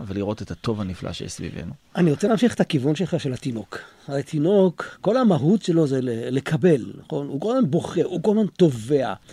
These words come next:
Speaker 2: עד כמה אנחנו מתרגלים שמגיע לנו ואנחנו לא מכירים תודה?
Speaker 1: אז אני שוב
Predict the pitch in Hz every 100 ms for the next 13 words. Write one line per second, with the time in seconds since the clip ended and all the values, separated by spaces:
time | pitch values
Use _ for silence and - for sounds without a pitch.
0 | - - - - - - - 226 226 196
1 | 175 165 147 127 135 110 131 175 147 160
2 | - - 120 110 113 110 139 135 117 113
3 | 120 147 190 226 _ _ - - 107 110
4 | 110 117 135 139 139 135 123 117 113 113
5 | - - 131 139 156 - - 104 - _
6 | _ _ _ - - - - _ - -
7 | - _ - 120 156 185 269